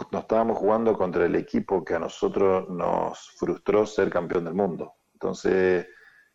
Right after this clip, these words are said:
eso creo que era más el desahogo de él y de todos nosotros por el partido que ganamos, más allá de haber ga-, empezar,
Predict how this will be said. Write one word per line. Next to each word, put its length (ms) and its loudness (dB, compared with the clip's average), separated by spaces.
eso 360 0
creo 200 2
que 80 0
era 160 4
más 380 -2
el 100 2
desahogo 600 2
de 240 4
él 100 2
y 20 2
de 140 -2
todos 260 2
nosotros 580 0
por 180 -2
el 120 -6
partido 400 -2
que 140 -6
ganamos, 480 -4
más 180 -8
allá 160 4
de 80 6
haber 220 4
ga-, 160 0
empezar, 520 0